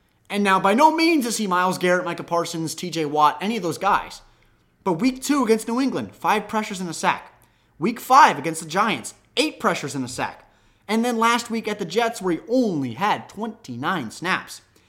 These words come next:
And twelve of those snaps were on passes, so twelve pass rushing opportunities. He had five pressures. So nearly fifty percent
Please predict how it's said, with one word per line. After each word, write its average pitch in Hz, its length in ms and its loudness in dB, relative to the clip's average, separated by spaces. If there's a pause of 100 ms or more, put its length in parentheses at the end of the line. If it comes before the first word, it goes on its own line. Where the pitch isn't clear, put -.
(220)
And 165 160 -6
twelve 214 840 4 (680)
of 185 140 -2
those 185 200 2
snaps 160 480 -4 (400)
were 185 120 0
on 180 140 2
passes, 185 600 -2 (260)
so 139 380 -4
twelve 143 340 -2
pass 170 280 2
rushing 175 260 -4
opportunities. 160 720 -2 (720)
He 277 100 -8
had 277 100 -4
five - 320 0
pressures. 254 500 -2 (800)
So 294 180 0
nearly 320 320 8
fifty 403 640 8
percent 233 560 -2